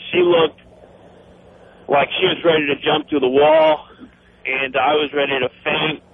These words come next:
And, uh, fortunately, she was pretty cool, and I was pretty cool, and we just played it off. And, uh,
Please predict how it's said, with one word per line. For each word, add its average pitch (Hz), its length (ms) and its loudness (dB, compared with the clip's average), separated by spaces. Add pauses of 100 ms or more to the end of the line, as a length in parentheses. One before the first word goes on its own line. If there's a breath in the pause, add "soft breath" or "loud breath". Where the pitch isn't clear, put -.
And, 131 560 -6
uh, 123 560 2 (1200)
fortunately, 202 460 -2
she 214 60 -4
was 196 180 0
pretty 180 260 -2
cool, 175 440 2 (160)
and 127 160 -2
I 147 100 2
was 147 160 0
pretty 147 200 -4 (100)
cool, 147 340 2
and 139 120 -2
we 139 80 0
just 135 280 -6
played 143 280 0
it 143 100 0
off. 143 380 2
And, 139 360 -4
uh, 127 400 2